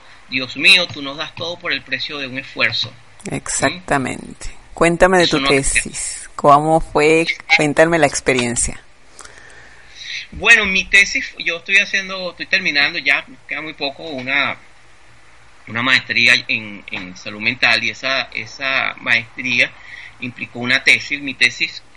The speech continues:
Speaker 1: fue una investigación, en, en la traducción en, en, en español es, eh, aislamiento social en personas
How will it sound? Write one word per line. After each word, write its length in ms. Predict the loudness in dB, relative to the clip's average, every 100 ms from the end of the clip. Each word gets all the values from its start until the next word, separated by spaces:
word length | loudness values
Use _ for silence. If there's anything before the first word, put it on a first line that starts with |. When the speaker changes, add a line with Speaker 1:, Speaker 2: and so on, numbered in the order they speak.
| -20
Speaker 1:
fue 500 | -10 0 4 4 4
una 140 | 0
investigación, 800 | -4 -2 -2 -2 0 0 0 -2
en, 240 | -4 -4
en 200 | -6 -4
la 140 | -4 -4
traducción 380 | -8 -6 -2
en, 220 | 0 0 -4 -6
en, 320 | -6 -8 -16 -20 -20 -20 -16 -4
en 160 | 0
español 480 | 0 0 2 2 4
es, 240 | 4 2
eh, 340 | 4 6 8 8
aislamiento 560 | 6 2 0 -4 -6
social 720 | -8 -8 -4 4 6 4 0 -10 -10
en 680 | -2 0 0 -6 -12 -12 -14 -6
personas 720 | -4 -4 -6 -4 -4 -4 -8